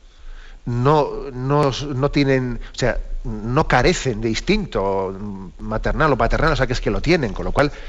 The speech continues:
lógicamente, pues tienen un sufrimiento, porque una mujer que tiene un instinto, un instinto de maternidad,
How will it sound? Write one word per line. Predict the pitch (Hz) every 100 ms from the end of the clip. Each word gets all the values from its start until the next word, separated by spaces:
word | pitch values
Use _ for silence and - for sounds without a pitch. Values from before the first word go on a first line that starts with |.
| - -
lógicamente, | 117 127 123 131 170
pues | 131
tienen | - 131 120
un |
sufrimiento, | 117 117 98 98 170 127 101
porque | 101 117
una | 117 117
mujer | 120 120 143
que | 139
tiene | 127 123
un | 123
instinto, | - - 147 113 98 - - - - - -
un | 104
instinto | - 120
de | 123
maternidad, | 127 131 127 127 135